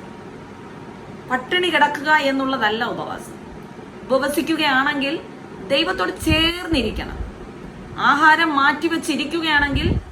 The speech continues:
ദൈവത്തോട് ചേർന്നിരിക്കണം. ദൈവവുമായിട്ട് ചേർന്നിരുന്ന് അന്യഭാഷയിൽ പ്രാർത്ഥിക്കുകയും ആരാധിക്കുകയും, അന്യഭാഷ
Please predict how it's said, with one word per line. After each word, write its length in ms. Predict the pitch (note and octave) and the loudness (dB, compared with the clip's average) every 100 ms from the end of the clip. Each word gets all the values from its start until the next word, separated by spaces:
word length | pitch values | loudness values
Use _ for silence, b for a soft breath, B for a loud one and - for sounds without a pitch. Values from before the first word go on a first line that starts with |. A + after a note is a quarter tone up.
| - - | -18 -10
ദൈവത്തോട് 380 | C4+ D#4 F4 F4 F4 - | -6 -2 0 -2 -2 0
ചേർന്നിരിക്കണം. 760 | D4 D#4 D#4 D4 - - - - - - - - - - | 2 4 2 -2 -4 -8 -14 -16 -18 -18 -18 -18 -10 0
ദൈവവുമായിട്ട് 680 | D4 E4 E4+ E4+ E4 E4 E4+ - - - - - - | 2 4 4 4 2 0 -4 -4 -12 -16 -16 -14 -8
ചേർന്നിരുന്ന് 720 | D4 D4+ D#4 D#4 C4+ G#3+ E3 - G3+ | 0 4 4 2 -2 -2 -4 -4 -2
അന്യഭാഷയിൽ 800 | B3 D4+ D4+ D4 C#4+ C#4+ B3+ G#3+ G#3+ | 0 2 6 6 4 0 -4 -4 2
പ്രാർത്ഥിക്കുകയും 840 | A#3 C4+ D4+ D4+ - C#4 A3+ F3+ - F#3+ A#3+ | 2 2 0 -6 -4 -4 -4 -4 -8 -2 2
ആരാധിക്കുകയും, 600 | C#4+ D#4 C4 - B3+ G#3+ | 4 4 2 -4 -6 -4
അന്യഭാഷ 400 | C4 D#4+ D#4+ E4+ | -4 -2 -2 -2